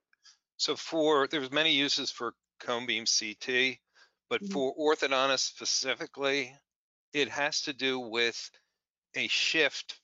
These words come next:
Speaker 1: from using cephalometric analysis, where we're taking a two-dimensional X-ray and trying to measure relationships between the teeth and the bone that support it,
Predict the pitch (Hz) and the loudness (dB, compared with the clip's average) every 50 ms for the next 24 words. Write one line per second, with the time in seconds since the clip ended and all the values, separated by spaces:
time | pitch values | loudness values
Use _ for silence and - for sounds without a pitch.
0 | _ _ - 135 120 123 127 123 127 139 135 120 123 120 110 - - - - - | _ _ -8 -6 -6 -6 -6 -4 -4 -4 -4 -4 -6 -4 -4 -2 -2 -2 -2 -4
1 | - 143 127 127 127 - - - - 127 117 117 131 135 139 139 123 - - - | -4 -6 -4 -4 -4 -4 -8 -10 -10 -6 -2 0 2 4 4 4 2 2 -2 -2
2 | 104 - - - 127 120 113 117 113 _ - 135 131 131 - 135 123 117 110 110 | -2 -4 -4 -4 -8 -8 -6 -6 -8 _ 0 0 0 0 0 -2 -2 0 0 -2
3 | 110 104 _ - 151 151 139 143 131 123 127 123 - - 120 113 110 90 123 131 | -2 -4 _ -8 -8 -4 -4 -2 -2 -2 -2 -2 -4 -6 -8 -12 -8 -4 -4 -4
4 | 127 - - - 117 107 101 98 101 101 _ _ _ - - - - - _ _ | -2 -4 -6 -4 -2 -2 -2 -2 -2 -4 _ _ _ -20 -20 -20 -20 -20 _ _
5 | _ - 117 110 - - 139 135 139 143 127 127 127 120 120 127 131 131 120 120 | _ -12 -8 -8 -2 0 0 0 2 0 -2 -4 0 0 2 2 2 0 -2 -4
6 | 113 110 113 104 _ _ 127 117 110 120 127 131 - - 120 - - 127 110 - | -4 -6 -6 -8 _ _ -10 -2 0 0 0 0 -2 -4 -4 -6 -6 -6 -6 -6
7 | - - 117 107 - 131 117 113 104 95 - - 143 139 127 - - - 127 117 | -8 -8 -10 -14 -12 -12 -12 -12 -14 -16 -6 -2 0 0 0 -2 -6 -10 -8 -10
8 | 110 _ 123 120 120 123 117 98 104 - - 107 - _ - 175 185 180 160 123 | -6 _ -4 -4 -4 -6 -8 -10 -8 -8 -8 -8 -10 _ -4 -4 -4 -2 0 -2
9 | 104 104 | -2 -2